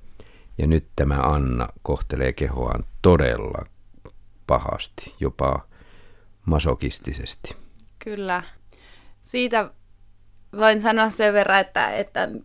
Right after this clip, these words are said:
Speaker 2: kun kirjoitin näitä kohtauksia, niin mä tarvitsin pitkät tauot niiden jälkeen.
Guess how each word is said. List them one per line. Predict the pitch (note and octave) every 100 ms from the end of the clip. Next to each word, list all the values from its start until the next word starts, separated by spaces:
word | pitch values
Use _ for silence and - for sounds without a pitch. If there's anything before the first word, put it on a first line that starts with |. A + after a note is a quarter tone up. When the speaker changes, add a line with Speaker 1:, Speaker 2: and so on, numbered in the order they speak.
| - - - -
Speaker 2:
kun | G#3+ G3+
kirjoitin | - G#3 E3+ F3+ D#3+ F#3
näitä | E3+ -
kohtauksia, | - E3+ F3+ - C#3+ - - -
niin | G#3 F#3 E3+ - - - - - - E3 - - - - - -
mä | F#3 - -
tarvitsin | - F3 D#3+ C3+ - G3 D#3+ - - - -
pitkät | A#3+ A#3+ - F#3+ - -
tauot | D#3+ G#2+ B2 B2 - - G3
niiden | E3+ G#2 - - -
jälkeen. | G#2+ G#2+ G3+ - A2+ G#2+ F#3+